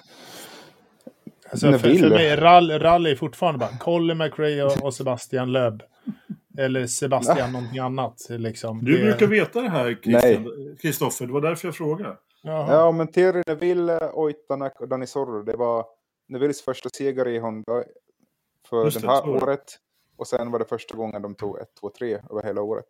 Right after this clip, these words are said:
Speaker 2: Men det var ju... Ja. Ja, men det mest intressanta var ju när, eh, man har ju en, en liten extra presskonferens när det koras en mästare. Och F två-mästaren Filipe Drugovic då sa att han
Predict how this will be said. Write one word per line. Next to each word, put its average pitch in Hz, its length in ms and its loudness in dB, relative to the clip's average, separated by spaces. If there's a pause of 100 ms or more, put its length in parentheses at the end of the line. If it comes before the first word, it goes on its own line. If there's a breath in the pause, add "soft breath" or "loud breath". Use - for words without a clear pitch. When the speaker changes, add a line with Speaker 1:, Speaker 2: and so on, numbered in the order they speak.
(280)
Speaker 2:
Men 107 120 -12
det 110 140 -8
var 107 80 -6
ju... 101 300 -6 (220)
Ja. - 220 -16 (760 soft breath)
Ja, 117 160 2
men 127 420 -6 (540)
det 131 100 -2
mest 139 380 -2
intressanta 165 480 2
var 143 140 6
ju 131 60 0
när, 123 260 6
eh, 120 220 4 (1500)
man 135 140 -2
har 139 120 4
ju 143 40 2
en, 139 140 -2 (100)
en 151 100 -8
liten 143 220 -6
extra - 320 -10
presskonferens 113 760 -6 (200)
när 113 160 -6 (220)
det 113 140 -6 (160)
koras 117 320 -6
en - 80 -12
mästare. 117 680 -6
Och 113 100 -2
F 113 120 -2
två-mästaren 117 680 -4
Filipe 113 300 -10
Drugovic 120 560 -2
då 107 160 -4 (140)
sa 107 320 -2
att 101 80 -6
han 139 280 -8